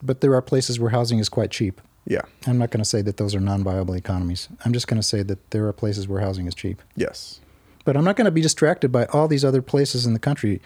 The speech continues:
Speaker 1: We have a problem right here in Eugene, Oregon.
Speaker 2: Yes.
Speaker 1: And that is ten thousand people who are in distress, and, uh, this, the government has no answer. And neither do any of the larger housing lobby groups, such as Better Homes Together. They have, uh, they lobby very effectively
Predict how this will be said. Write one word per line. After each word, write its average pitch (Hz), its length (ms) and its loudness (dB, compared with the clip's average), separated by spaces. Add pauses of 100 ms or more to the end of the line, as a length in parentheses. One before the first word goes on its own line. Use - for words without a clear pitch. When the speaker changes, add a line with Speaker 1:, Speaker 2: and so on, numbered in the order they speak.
(120)
Speaker 1:
We 147 120 0
have 151 80 0
a 139 60 0
problem 123 380 2
right 139 140 2
here 156 160 2
in 151 60 4
Eugene, 143 340 4
Oregon. 104 480 2
Speaker 2:
Yes. - 460 -8 (160)
Speaker 1:
And 113 180 4
that 123 160 2
is 113 140 0
ten 131 260 2
thousand 127 400 2
people 120 320 2
who 113 140 2
are 107 160 4
in 117 60 2
distress, 107 580 0
and, 107 260 0
uh, 107 340 -2
this, 113 280 -2
the 123 220 -2
government 147 380 2
has 135 200 2
no 151 140 2
answer. 180 300 -2 (560)
And 135 160 4
neither 170 220 4
do 139 180 4
any 147 260 4
of 131 120 2
the 123 160 4
larger 123 500 4 (100)
housing 131 360 2
lobby 117 300 2
groups, 107 420 0 (160)
such - 320 0
as 120 240 2
Better 123 260 0
Homes 113 200 2
Together. 107 360 -2 (920)
They 190 140 4
have, 170 260 2 (100)
uh, 151 120 -10 (100)
they 151 220 2 (120)
lobby 139 320 2
very 139 220 6
effectively 123 640 2